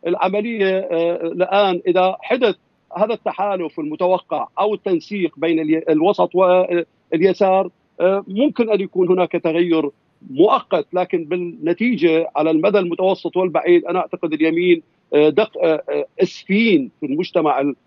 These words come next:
الفرنسي لصالحه وليس لصالح ال-، آه، اليسار للأسف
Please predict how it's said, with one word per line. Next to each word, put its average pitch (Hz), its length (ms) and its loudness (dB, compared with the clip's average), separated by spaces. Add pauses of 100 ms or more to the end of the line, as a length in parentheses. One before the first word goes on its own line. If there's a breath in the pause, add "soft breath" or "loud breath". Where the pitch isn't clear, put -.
(220)
الفرنسي 156 680 2
لصالحه 151 800 -2
وليس 143 320 -4
لصالح 170 520 -4
ال-، 143 260 -6 (380)
آه، 131 260 -4
اليسار 139 540 2
للأسف 139 420 0